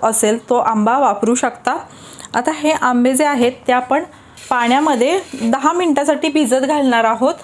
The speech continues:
ह्याने काय होतं तर आंब्याला इकडे हा आंब्याचा चीक असतो, तुम्ही बघू शकता हा जो चीक असतो तर तो निघतो. ह्यासाठी दहा मिनिटं आपण भिजत घालायचं आहे.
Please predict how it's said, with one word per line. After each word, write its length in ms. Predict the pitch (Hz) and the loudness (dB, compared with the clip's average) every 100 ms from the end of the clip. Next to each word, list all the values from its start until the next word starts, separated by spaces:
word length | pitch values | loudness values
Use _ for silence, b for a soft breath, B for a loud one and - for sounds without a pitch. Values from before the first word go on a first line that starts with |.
| - - - _ _ _ _ _ _ _ _ _ | -20 -20 -20 _ _ _ _ _ _ _ _ _
ह्याने 240 | 269 262 302 | -2 0 0
काय 140 | 359 | 2
होतं 320 | 359 226 247 | 2 2 0
तर 60 | 262 | -2
आंब्याला 680 | - 233 233 254 285 320 - - - | -2 -2 0 2 2 2 -2 -8 -8
इकडे 320 | 220 262 285 | -2 0 0
हा 360 | 294 277 330 294 226 - | 0 0 2 0 -2 -2
आंब्याचा 400 | 226 233 247 285 | 2 2 0 -2
चीक 320 | - 262 254 | 0 0 0
असतो, 200 | 214 226 | 0 -2
तुम्ही 220 | 226 226 | -2 -2
बघू 200 | 226 233 | 0 0
शकता 400 | 247 220 - 226 247 - | -2 -2 -2 -4 -4 -8
हा 200 | - 226 | -2 0
जो 120 | 247 | 0
चीक 320 | 262 - 262 | -2 -2 0
असतो 460 | 262 240 - 247 277 B B B - | 0 -2 0 0 -2 B B B -4
तर 40 | |
तो 460 | 254 - - 294 320 | -4 -4 -4 0 2
निघतो. 640 | 330 262 - 269 339 381 - | 2 0 -2 -2 -2 -4 -6
ह्यासाठी 300 | - 240 285 | -4 0 0
दहा 280 | 294 269 262 | 2 2 2
मिनिटं 260 | 285 294 285 | 2 2 2
आपण 220 | 277 311 | 0 2
भिजत 280 | 302 262 277 | 2 2 2
घालायचं 400 | 302 254 233 262 | 2 2 2 0
आहे. 240 | 254 294 | 2 0